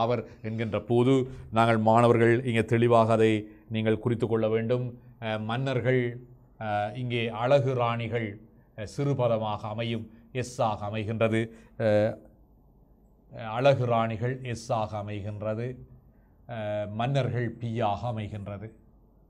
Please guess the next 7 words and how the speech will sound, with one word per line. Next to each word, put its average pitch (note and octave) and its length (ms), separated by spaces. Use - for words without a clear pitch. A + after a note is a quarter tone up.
எழுவாய் B2 420
மூலெடுப்பிலே A#2+ 580
அது A2 220
சிறுபதமாகவும் A#2+ 1040
பயனிலை A2 420
பெரும்பதமாகவும் F#2+ 880
அமையும். G2 320